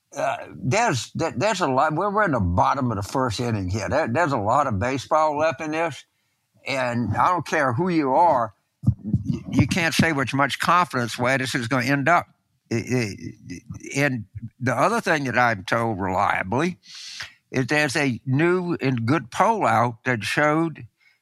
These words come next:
if they had elections now, that the, the right coalition would get fifty-three seats in the Knesset. It, it's a hundred twenty, you need sixty-one to govern. I've never seen a poll,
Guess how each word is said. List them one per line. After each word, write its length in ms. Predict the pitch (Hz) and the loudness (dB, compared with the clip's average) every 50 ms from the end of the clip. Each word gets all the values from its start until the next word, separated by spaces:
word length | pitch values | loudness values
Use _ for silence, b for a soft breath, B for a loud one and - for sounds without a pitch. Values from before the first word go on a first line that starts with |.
| _ _ | _ _
if 220 | - - 131 120 - | -4 -4 -4 -2 -2
they 160 | - 139 139 | -2 0 2
had 240 | 131 143 160 160 151 | 2 2 2 2 2
elections 720 | 143 123 113 120 139 147 151 - - 196 156 131 120 101 - | 2 2 2 2 2 2 0 -2 -4 -2 -2 -2 -2 -2 0
now, 460 | 110 110 113 113 113 113 117 127 127 b b b b b b b b b b _ | 0 2 4 4 4 2 2 -2 -4 b b b b b b b b b b _
that 380 | - 131 120 135 131 120 - _ | -6 -2 2 2 2 0 -2 _
the, 280 | - 123 110 - - - _ - | -4 -2 -2 -2 -4 -8 _ -4
the 140 | 127 139 131 | -2 0 2
right 320 | 113 127 147 156 143 - - | 4 4 2 2 0 -4 -6
coalition 640 | - - 160 147 139 135 147 156 - - 151 127 | -4 -2 0 0 0 0 0 0 0 -2 0 0
would 160 | 120 110 104 110 | 2 2 2 0
get 300 | 135 127 - - - - | -2 -2 -4 -4 -4 -2
fifty-three 500 | 147 131 - - 127 117 - 131 123 120 | -2 -2 -2 -4 -6 -2 0 0 0 0
seats 460 | - - - 165 151 131 - - - | 0 -2 0 0 0 0 -2 -4 -4
in 80 | 113 | -2
the 80 | 113 107 | -2 -2
Knesset. 520 | - - 135 131 143 135 120 - - - - - | 0 0 0 2 2 0 0 -2 -6 -12 -10 -10
It, 220 | 110 107 - - - | -8 -8 -8 -10 -12
it's 340 | - 87 - - 120 110 - | -12 -10 -8 -8 -6 0 2
a 60 | 117 | 2
hundred 320 | 123 147 143 131 117 98 - | 2 2 2 0 -4 -6 -6
twenty, 280 | - 151 139 131 120 | -4 -2 0 0 0
you 80 | 117 117 | 0 0
need 200 | 113 117 113 90 | 0 -2 -2 -4
sixty-one 540 | - - 127 107 - 139 120 110 113 107 87 | -4 -4 -4 -4 -2 -2 0 0 0 0 -2
to 60 | 87 | -4
govern. 440 | 95 98 151 170 160 131 127 107 107 B B B B B B B - | 0 2 2 2 2 2 -2 -4 -6 B B B B B B B 2
I've 180 | - 165 151 | 2 2 2
never 320 | 139 131 135 151 156 135 135 | 2 2 2 2 2 2 -2
seen 320 | - - 160 151 139 123 | -2 -2 -2 0 0 0
a 40 | 113 | -2
poll, 440 | - - 135 135 135 123 110 98 | 0 0 0 0 0 0 -2 -4